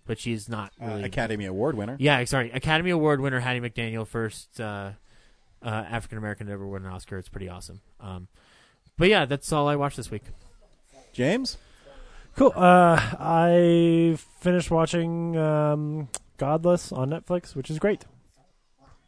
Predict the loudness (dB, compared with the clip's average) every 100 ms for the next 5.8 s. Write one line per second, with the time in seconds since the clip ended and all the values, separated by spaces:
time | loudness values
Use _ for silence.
0 | _ _ _ _ -20 -8 -4 -4 -4 -10
1 | -6 -2 0 -2 -4 -4 -6 -6 -8 -10
2 | -8 -8 -8 -8 -10 -10 -10 -16 -20 0
3 | 4 4 4 2 2 -4 -2 -2 -2 -8
4 | -10 -6 2 6 6 6 4 0 -14 -8
5 | -4 -2 0 4 6 4 2 -10